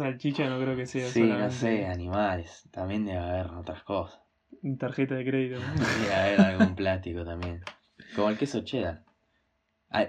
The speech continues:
Speaker 2: hay dos tipos de queso cheddar, igual. Hay uno que es posta y otro que es plástico, literal.
Speaker 1: <laughs> ¿Ah, sí?
Speaker 2: Onda, sí, hay una prueba que está en Instagram por ahí dando vueltas. Que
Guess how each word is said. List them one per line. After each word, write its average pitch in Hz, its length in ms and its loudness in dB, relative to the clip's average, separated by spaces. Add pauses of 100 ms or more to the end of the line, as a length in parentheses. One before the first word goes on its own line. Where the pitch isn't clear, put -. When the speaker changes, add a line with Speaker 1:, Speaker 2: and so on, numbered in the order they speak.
Speaker 2:
hay 113 160 4
dos 104 200 0
tipos 82 280 -4
de 82 80 -8
queso 82 140 -6
cheddar, 78 280 -10
igual. 82 180 -18 (140)
Hay 92 200 0
uno 101 120 -2
que 90 80 -4
es 92 60 -6
posta 98 540 -4 (1040)
y 95 140 -4
otro 95 240 -2
que 85 120 -4
es - 200 -16 (240)
plástico, 85 420 -2
literal. 85 440 -6 (160)
Speaker 1:
<laughs> - 140 -20
¿Ah, 160 200 6
sí? 156 80 0
Speaker 2:
Onda, 90 420 -2
sí, 98 200 -4
hay 95 180 2
una 92 200 -2
prueba 98 360 0
que 85 460 -6
está 92 160 -6
en 143 100 -4
Instagram 85 480 -6
por 80 100 -8
ahí 82 100 -8
dando 82 220 -8
vueltas. 82 260 -10 (680)
Que 82 640 -6